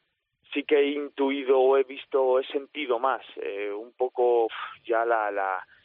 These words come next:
el desasosiego, la, la, la, la incertidumbre, la de, de, de verme ya también a mí, pues, pues, pues, pues mal, porque no, no acababan de salir las cosas, no tenía a lo mejor alguna oportunidad que, que,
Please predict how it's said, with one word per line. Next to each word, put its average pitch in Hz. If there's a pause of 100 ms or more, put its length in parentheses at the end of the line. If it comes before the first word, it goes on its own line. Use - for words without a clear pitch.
(520)
el 104
desasosiego, 113
la, 101
la, 95
la, 92
la 95
incertidumbre, 107
la 101 (600)
de, 104
de, 101
de 104
verme 113
ya 110
también 107
a 107
mí, 110
pues, 104 (260)
pues, 95
pues, 95 (120)
pues 92
mal, 120
porque 104
no, 107
no 107
acababan 104
de 98
salir 98
las 98
cosas, 120
no 113
tenía 110
a -
lo 104
mejor 113 (520)
alguna 107
oportunidad 107
que, 104
que, 101